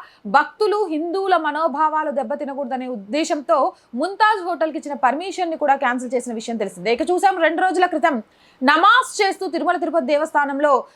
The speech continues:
అన్యమతస్థుడు అక్కడ కనిపించిన విషయాన్ని. అంటే, అంత పర్టికులర్గా వాళ్ళు నమాజ్ చేసుకోవాలంటే ఆలయం దగ్గరకు వచ్చేసి కూడా నమాజ్ చేసుకోగలుగుతున్నారు అంటే అది అన్యమతస్థులు పెరగపోవడానికి కారణమవుతుంది. ఇప్పటికే తూక్ జిహాద్ అని, మరో జిహాద్ అని, ఆ,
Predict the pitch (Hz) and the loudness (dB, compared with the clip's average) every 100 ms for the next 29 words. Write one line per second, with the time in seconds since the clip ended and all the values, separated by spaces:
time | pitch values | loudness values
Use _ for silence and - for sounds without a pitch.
0 | _ - 294 392 403 381 349 349 - 330 | _ 2 2 2 -2 0 0 -2 -2 2
1 | 320 302 277 277 262 285 277 285 269 240 | 2 4 2 4 0 0 -4 -2 0 0
2 | 262 302 294 269 359 440 _ _ 254 320 | -4 -2 0 0 -4 -8 _ _ -2 0
3 | 440 494 311 - - 262 359 - 480 359 | 0 0 -2 -6 -4 -4 -2 0 4 4
4 | 349 415 403 415 392 370 359 285 320 339 | 2 -2 0 2 2 0 0 -2 0 0
5 | - 392 370 370 339 330 370 294 339 370 | 0 -6 -6 0 2 4 4 4 2 -2
6 | 349 311 381 370 359 370 - 339 320 294 | -6 -6 -6 -6 -6 -8 -2 -2 0 0
7 | 330 330 320 311 294 285 294 277 262 254 | -2 -2 -4 -2 0 0 -2 -4 -2 -2
8 | 247 247 539 - _ - 269 427 240 254 | 0 0 -2 -4 _ 2 4 6 4 2
9 | 370 403 392 381 - 359 349 302 339 330 | 2 2 2 0 0 -4 -2 -2 0 0
10 | 320 320 320 320 277 294 302 262 262 247 | 2 0 -4 0 2 2 2 -2 -2 -4
11 | 247 208 _ _ 240 339 330 381 - 359 | -6 -8 _ _ -2 0 0 -2 -2 0
12 | 339 285 330 302 294 294 302 247 285 392 | 2 2 4 2 0 -6 -2 4 4 4
13 | 294 339 311 285 277 320 - _ - 285 | 2 0 0 -2 -6 -10 -14 _ 2 4
14 | 285 277 269 247 | 4 2 2 -2